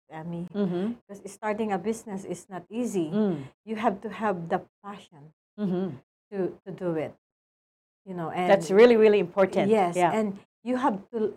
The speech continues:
Speaker 1: you need to love what you're
Speaker 2: What you
Speaker 1: doing.
Speaker 2: do. Mm-hmm.
Speaker 1: Kasi kung wala yun, dalawa na yun, sis,
Speaker 2: Uh-huh.
Speaker 1: it's really hard.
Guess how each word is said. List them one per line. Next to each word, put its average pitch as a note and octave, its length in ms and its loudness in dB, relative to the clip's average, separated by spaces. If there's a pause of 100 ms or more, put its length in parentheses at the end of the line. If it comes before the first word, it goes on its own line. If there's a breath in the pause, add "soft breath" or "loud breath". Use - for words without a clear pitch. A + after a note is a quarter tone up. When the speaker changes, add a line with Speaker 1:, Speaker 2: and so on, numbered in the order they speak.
Speaker 1:
you C4+ 420 0
need A#3 420 0
to A3 80 -8
love F#3+ 320 2 (320)
what G3 260 -6
you're G3 100 0
Speaker 2:
What F#3 220 4
you F3 100 2
Speaker 1:
doing. F#3 160 8
Speaker 2:
do. D3+ 400 -6
Mm-hmm. F3+ 220 -4 (100)
Speaker 1:
Kasi B3 180 0
kung C4+ 220 6
wala B3+ 240 6
yun, A#3 540 0
dalawa A3+ 340 4
na G#3+ 120 2
yun, A3 200 0
sis, B3 320 -6 (320)
Speaker 2:
Uh-huh. F3+ 400 0
Speaker 1:
it's - 240 -6
really C4 240 2
hard. F3+ 400 0